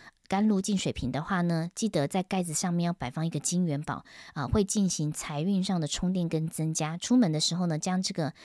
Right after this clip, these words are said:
绿色的，啊，观世音菩萨的甘露净水瓶随身携带着，也可以增加财运财气的。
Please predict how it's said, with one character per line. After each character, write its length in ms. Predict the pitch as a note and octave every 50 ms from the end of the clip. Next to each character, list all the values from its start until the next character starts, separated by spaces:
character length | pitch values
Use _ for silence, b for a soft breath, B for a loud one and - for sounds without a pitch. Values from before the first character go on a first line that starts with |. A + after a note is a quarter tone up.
| B B B B B -
绿 140 | B3 A3
色 260 | G3 - - G#3+ F#3 F3
的， 320 | D#3+ D3 C#3+ - - - - - - - _ _ _ _ _ -
啊， 160 | D3 C3+ A#2+
观 180 | - F3+ G3+
世 160 | G#3+ - - G#3+
音 60 | A3
菩 180 | - - D#3+
萨 220 | E3 - G#3 F#3 E3+
的 80 | F3
甘 180 | - - F#3 G3
露 120 | G#3 F#3+
净 180 | - - G3+ F#3+
水 160 | - - C#3
瓶 260 | - - C#3+ C3+ D3+
随 220 | D#3 - - D3+ C#3+
身 160 | - G3+ G3+
携 260 | G3+ - - - A3+
带 220 | A3+ B3+ A3+ F3 -
着， 220 | - - - - B B B B B B B B
也 100 | - D3+
可 140 | C#3+ - G3
以 40 | D#3+
增 200 | - E3 D#3+ D#3+
加 180 | F#3 E3 D#3+ E3
财 220 | - - - C3+
运 160 | C#3 D#3 D#3
财 220 | - - - - -
气 260 | - - - - -
的。 160 | - -